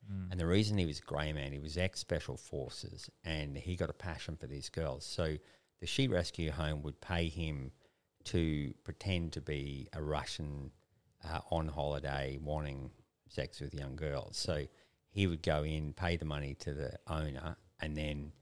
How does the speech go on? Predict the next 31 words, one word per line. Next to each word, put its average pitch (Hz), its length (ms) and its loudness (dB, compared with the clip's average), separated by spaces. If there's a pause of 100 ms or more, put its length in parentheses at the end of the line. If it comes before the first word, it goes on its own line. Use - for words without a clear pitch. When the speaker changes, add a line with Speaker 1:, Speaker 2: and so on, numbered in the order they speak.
(240)
Speaker 2:
he 92 80 -4
would 76 140 -2
Semtex 82 680 2
the 76 80 -4
back 71 240 -4 (120)
wall, 76 500 0 (200)
take 82 200 0
the 73 100 0
whole 76 180 0
wall 71 280 0
out 67 220 -2
and, 69 220 -6 (140)
and 76 100 -4
escape - 420 -2
with - 100 -10
this - 180 -10
girl. 69 480 0
And 71 100 -6 (380)
he 95 80 -4
told 95 260 8
me 78 60 4
the 71 100 -4
story 73 360 2
of 69 60 -4
this 76 200 -6
nine-year-old, 73 840 0 (600)
uh, 76 160 -4 (120)
girl 85 300 8
that 76 140 0
he 82 220 -2
had 76 180 -2